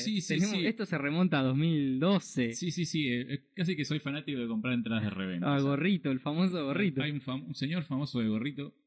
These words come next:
Speaker 1: que nos ha vendido entradas. Es, pero Gorrito nos vendió entradas que
Speaker 2: Pero,
Speaker 1: servían.
Speaker 2: pero eran de verdad, sí.
Speaker 1: Este señor, en cambio, nos vendió una entrada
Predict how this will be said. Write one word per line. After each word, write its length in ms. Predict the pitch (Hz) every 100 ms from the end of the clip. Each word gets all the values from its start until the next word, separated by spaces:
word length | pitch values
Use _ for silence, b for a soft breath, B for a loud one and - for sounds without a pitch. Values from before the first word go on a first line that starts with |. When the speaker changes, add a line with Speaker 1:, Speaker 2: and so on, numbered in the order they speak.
| _
Speaker 1:
que 100 | -
nos 140 | 113 110
ha 80 | 123
vendido 240 | 120 123
entradas. 280 | 117 139 175
Es, 280 | 180 156 -
pero 140 | - 131
Gorrito 280 | 147 214 180
nos 80 | 135
vendió 160 | 147
entradas 280 | 147 165 160
que 100 | 123
Speaker 2:
Pero, 60 | 113
Speaker 1:
servían. 300 | 113 214 175
Speaker 2:
pero 160 | 156 -
eran 220 | 196 180
de 80 | 165
verdad, 500 | 160 160 165 139 135
sí. 180 | 147 135 131
Speaker 1:
Este 200 | 151 185
señor, 280 | 175 190 175
en 80 |
cambio, 240 | 160 160 139
nos 100 | 120
vendió 160 | 131
una 100 | 147
entrada 460 | 143 143 147 139 127